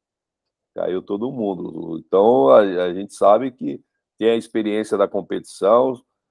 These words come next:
é importante classificar, né? Chegar ali entre os oito, classificar, e depois saber que depois é um outro campeonato. Independente de que posição que você terminou,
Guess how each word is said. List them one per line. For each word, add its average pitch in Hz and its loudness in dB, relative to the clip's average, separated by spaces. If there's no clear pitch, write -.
é 95 -2
importante 117 0
classificar, 110 2
né? 101 -2
Chegar 92 -2
ali 98 -2
entre 95 -12
os 85 -14
oito, 107 -2
classificar, - 0
e 92 -14
depois 107 -4
saber 117 2
que - -10
depois 120 0
é 120 8
um 110 0
outro 120 -2
campeonato. - -2
Independente 98 -8
de - -20
que 110 -16
posição 117 -4
que - -18
você 113 -6
terminou, 110 -2